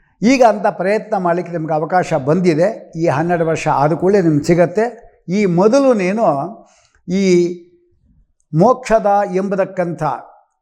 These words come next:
ಯಾವ ಒಂದು ಏಕಾದಶಿ ಇದೆ, ಅದನ್ನು ಕೂಡ ನೀನು ಆಚರಣೆ ಮಾಡಿ,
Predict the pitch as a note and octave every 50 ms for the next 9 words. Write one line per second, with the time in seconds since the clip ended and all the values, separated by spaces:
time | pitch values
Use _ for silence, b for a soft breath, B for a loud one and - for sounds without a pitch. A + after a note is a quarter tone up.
0 | _ _ _ _ _ _ _ E3+ D3 D#3+ E3+ F#3 G3+ G#3+ G3+ G#3+ G3 G3 G3+ G#3
1 | G3+ F#3 F#3+ F#3 F#3 - - - _ _ _ _ _ D3+ D3+ F#3+ A#3+ A#3+ A#3+ A#3
2 | G#3 G3+ F#3+ F#3 - D#3 F#3 F3 D#3+ D#3 D3+ E3+ F3 E3 D3 B2 A#2 - - -
3 | _ _ _ _ _ _ _ _ _ _ _ _ _ - C#3+ D#3 F#3 B3 B3+ C#4
4 | C#4+ C#4+ G3 - A#3 A3+ A3 A3 G#3 G3 F#3+ F3+ D#3+ C#3+ D#3 F3 E3+ - G3 F3+
5 | F3+ E3+ E3 D#3+ D3+ C#3 C3+ B2+ C#3+ E3 A3 A3+